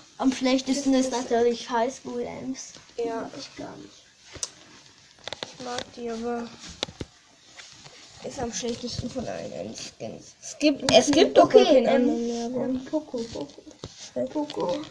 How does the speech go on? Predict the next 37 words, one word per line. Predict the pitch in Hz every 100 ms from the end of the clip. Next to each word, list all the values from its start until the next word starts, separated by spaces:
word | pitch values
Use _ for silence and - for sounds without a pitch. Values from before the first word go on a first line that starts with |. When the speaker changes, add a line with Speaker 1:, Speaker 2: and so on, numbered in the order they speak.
| - - -
Speaker 2:
Poco, | 302 302 311 302
ähm, | - 240 269 269 262 - - -
der | 254 254
beste | 233 277 320 -
Speaker 1:
Dieser, | 311 320 311 311
der | 302 262
beim | 277 262
Brawl | 285 302
Pass | 311 262 247
ist, | 262 247 254
wie | 254
heißt | 277 -
der | 226
nochmal? | 220 214 208
Star | - 233 262
Poco, | 240 220 240 233 233 -
oder? | 240 247
Speaker 2:
Nein. | 269 269 247 226 - _ - - - - -
Für | 262
mich | 254 277 - -
ganz | 240 277 -
klar | - 254 269 - - - -
der | 269 269
mit | 277
der | 269 262
Rose | 240 269 294 262
im | 240 240
Mund. | 240 254 269
Ich | 262 -
weiß | 254
nicht, | 247
Speaker 1:
Ah, | 285 294 277
Speaker 2:
wie |
der | 269 285
heißt. | 294 277
Speaker 1:
Valentins | 277 254 - - 311 -
Poco. | 269 254 269